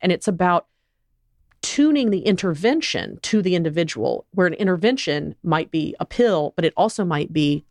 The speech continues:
a mobile application or a wearable system or a, a method of, like,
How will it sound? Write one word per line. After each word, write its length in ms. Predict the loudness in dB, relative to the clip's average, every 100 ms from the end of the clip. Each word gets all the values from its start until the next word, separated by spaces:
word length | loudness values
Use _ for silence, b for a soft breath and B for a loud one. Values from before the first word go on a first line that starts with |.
| -2
a 80 | 0
mobile 320 | 0 0 0
application 640 | -2 -6 -4 -4 -6 -12 -18 -4
or 280 | 2 2 0
a 220 | 0 0 0
wearable 460 | 0 2 2 -2
system 480 | -4 -6 -4 -6 -8 -10 B B B
or 220 | 2 4
a, 240 | 2 0 -2 b b _ -2
a 80 | 0
method 560 | 2 2 2 2 2
of, 180 | 2 0
like, 300 | 0 0 -4